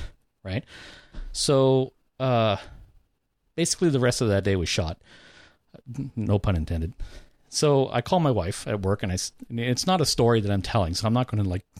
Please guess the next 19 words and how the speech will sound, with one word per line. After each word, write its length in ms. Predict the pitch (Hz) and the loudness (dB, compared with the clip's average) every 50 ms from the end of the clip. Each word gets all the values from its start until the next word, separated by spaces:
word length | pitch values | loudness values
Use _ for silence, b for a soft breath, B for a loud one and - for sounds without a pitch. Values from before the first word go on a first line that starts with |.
| - - | -12 -4
leave 200 | 156 135 127 117 | 0 2 2 2
her 80 | 117 | 2
in 60 | 113 107 | 2 0
suspense, 400 | - 110 - - - 110 104 - | 0 -2 -4 -2 -4 -4 -2 -2
say, 120 | 107 98 | -2 0
"Hey, 140 | 92 113 113 | 2 2 0
the 80 | 107 | 0
police 260 | 95 - - 113 110 - | -2 -2 -2 -2 0 0
broke 240 | - 117 107 - | 0 -2 -2 -2
down 160 | - 98 98 101 | -2 -4 -4 -4
the 60 | 92 | -2
door, 360 | 95 101 95 98 98 98 95 B B B B B B B B B B | 0 2 2 4 4 2 0 B B B B B B B B B B
and, 360 | 98 95 95 92 92 90 104 | -2 0 0 0 0 0 0
uh, 240 | 98 95 95 92 92 | 0 2 2 2 2
the 160 | 95 95 98 | 2 0 0
apartment's 340 | 95 - - 117 110 101 - | 0 0 0 0 0 -2 -2
full 160 | - 110 92 | -2 -2 -2
of 60 | - | -2
cops," 400 | - 117 98 73 - - - | 0 -2 -2 -2 -4 -8 -8